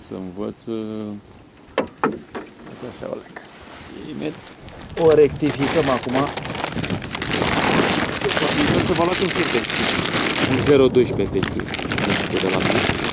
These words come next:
O mică adaptare acolo la, la vârf. Va... Mai dați-mi puțin drumul la fir.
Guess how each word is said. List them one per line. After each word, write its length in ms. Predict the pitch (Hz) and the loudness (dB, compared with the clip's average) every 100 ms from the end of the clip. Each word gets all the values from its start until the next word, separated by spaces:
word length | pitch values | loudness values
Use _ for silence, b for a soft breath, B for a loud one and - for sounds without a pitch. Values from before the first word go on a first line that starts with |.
| - - - - - - - - - - - - - - - - - - - - - - - - - - - - - - - 151 147 | -2 -2 -4 -4 -4 -2 -2 -2 -2 -2 -2 0 0 0 0 0 -2 -4 -4 -4 -4 -4 -2 -2 -2 0 0 0 -2 0 0 2 2
O 40 | 135 | 2
mică 260 | 131 110 113 107 104 104 107 | 2 4 4 6 6 4 4
adaptare 500 | 104 104 - 104 101 | 2 2 2 2 4
acolo 280 | 95 101 98 95 | 2 2 2 2
la, 100 | 92 - 104 101 98 - 113 - - - 104 - - - 98 98 107 - - - - 107 | 2 4 4 2 0 0 0 -2 -2 -2 0 0 0 0 -2 -2 -2 0 0 0 0 0
la 60 | 101 | 0
vârf. 480 | - - 104 107 - - - - - - - - - - - - - - - - 117 | 0 0 0 0 -2 -6 -6 -4 -4 -4 -4 -4 -4 -6 -8 -4 -2 0 0 0 2
Va... 220 | 117 123 - 123 - - - - - - - - - | 4 4 2 -2 -2 -4 -4 -4 -6 -8 -10 -12 -10
Mai 320 | 135 139 147 151 | 2 4 6 4
dați-mi 280 | 185 175 - | 2 2 0
puțin 220 | 170 120 | 2 0
drumul 220 | 107 104 | -2 -2
la 80 | 104 | -2
fir. 220 | - 104 | -2 -6